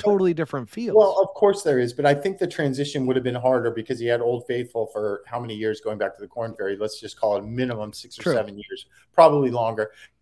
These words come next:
Speaker 2: Then he goes with the ta-, with, then he goes with the human nature. I call it the human nature P G A Pro experiment. You gotta put something on a bench for a while.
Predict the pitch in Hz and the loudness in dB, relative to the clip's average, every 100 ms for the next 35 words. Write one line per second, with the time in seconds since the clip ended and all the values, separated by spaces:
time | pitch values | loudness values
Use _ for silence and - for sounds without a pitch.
0 | - 143 143 139 143 131 117 117 - 123 | -2 2 4 4 4 2 -4 -8 -4 -4
1 | 117 127 123 139 135 131 135 127 123 127 | -4 -6 -2 0 2 4 4 4 -4 -6
2 | 113 135 135 120 120 117 110 107 - 120 | -6 -4 -4 -6 -8 -6 -6 -4 -2 -2
3 | 117 107 131 117 113 113 110 - 117 110 | -2 -8 -8 -8 -8 -10 -14 -18 -20 -12
4 | 110 107 - 117 107 92 - 117 113 95 | -6 -6 -4 -4 -4 -6 -8 -6 -4 -6
5 | 101 101 107 101 - 113 120 104 110 101 | -10 -10 -8 -8 -8 -12 -12 -14 -12 -10
6 | 95 98 107 - - 87 90 90 | -10 -12 -14 -16 -18 -8 -6 -6